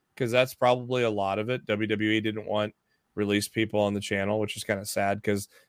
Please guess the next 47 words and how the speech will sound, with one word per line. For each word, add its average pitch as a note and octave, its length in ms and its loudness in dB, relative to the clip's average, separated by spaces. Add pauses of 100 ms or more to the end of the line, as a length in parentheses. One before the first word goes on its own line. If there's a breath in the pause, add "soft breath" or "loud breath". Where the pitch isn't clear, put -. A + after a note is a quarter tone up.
(120)
those G#2 220 4
were, G2+ 320 2
they, G2+ 180 0
they A2+ 180 6
were G#2+ 140 2
good. G#2 420 4 (180)
Uh, G2+ 240 2
you A2+ 140 -2
know, G2+ 120 0
the, G2 260 -4
the - 220 -4
Uno G#2+ 220 0
games G#2 320 -2
they G#2 120 0
played G#2 320 -2
with G2 220 -6 (320)
Cesaro G#2 720 6
and G2 140 -2
Cole G#2 480 4
and, G2 180 -6
and, F#2+ 380 -6
uh, F#2 100 -4
Tyler G#2 320 -2
Breeze G2 380 -4
were G2 80 -6
tremendous. G#2 640 -2
You G2+ 140 2
had, G2 220 6 (360 soft breath)
you A2+ 100 8
had A2+ 100 10
the A2 60 4
group A#2 240 4
of A#2 100 4
ladies A#2 440 6
with G#2+ 180 -2
Mia A2 240 4
Yim A2 480 4
and G#2 140 -4
Shayna G#2+ 280 -2
Baszler, G#2 520 -2
Dakota G#2 340 -4
Kai, G#2+ 540 2 (320 soft breath)
and, G2+ 340 -2
uh, F#2+ 140 2
Jessamyn G2+ 580 -2
Duke. G#2+ 460 0 (100)
Uh, F#2+ 460 0